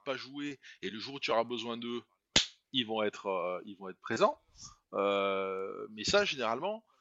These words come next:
c'est plutôt l'état d'esprit que tu peux avoir sur des joueurs étrangers.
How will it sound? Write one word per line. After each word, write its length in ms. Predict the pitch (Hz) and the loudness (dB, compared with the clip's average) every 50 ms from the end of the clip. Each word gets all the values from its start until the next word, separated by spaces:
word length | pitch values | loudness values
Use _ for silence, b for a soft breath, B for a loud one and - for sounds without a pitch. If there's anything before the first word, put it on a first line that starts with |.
| b b b b | b b b b
c'est 420 | - - - - - - - 104 - _ | -8 -8 -6 -6 -6 -6 -8 -8 -10 _
plutôt 320 | - - - - 175 180 170 | -20 -16 -12 -8 -8 -4 -2
l'état 260 | 147 127 - 127 117 | -2 0 0 0 0
d'esprit 300 | 110 110 - - 220 226 | 0 -2 -8 -8 -10 -10
que 40 | - - | -10 -10
tu 100 | - - | -10 -4
peux 140 | - 120 | -2 0
avoir 180 | 123 143 196 - | 2 2 2 2
sur 140 | - 135 117 | 0 -4 -10
des 100 | 110 104 | -14 -14
joueurs 280 | 107 135 170 165 147 160 | -8 -6 -6 -6 -6 -6
étrangers. 440 | 156 - 160 156 139 123 123 107 | -10 -10 -10 -10 -10 -10 -10 -12